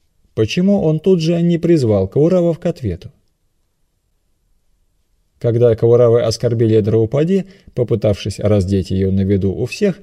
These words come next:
Господь защитил Драупади, сделав её сари бесконечно длинным, но он не стал тотчас же наказывать обидчиков.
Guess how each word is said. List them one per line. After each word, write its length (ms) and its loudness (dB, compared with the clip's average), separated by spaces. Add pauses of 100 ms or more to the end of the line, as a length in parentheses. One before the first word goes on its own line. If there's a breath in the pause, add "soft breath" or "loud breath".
(280 soft breath)
Господь 480 0
защитил 640 -2
Драупади, 640 0
сделав 420 0
её 220 0
сари 400 0
бесконечно 720 -2
длинным, 500 -4 (380 soft breath)
но 160 0
он 160 2
не 100 2
стал 320 0
тотчас 400 0
же 140 -2
наказывать 580 -2
обидчиков. 600 -8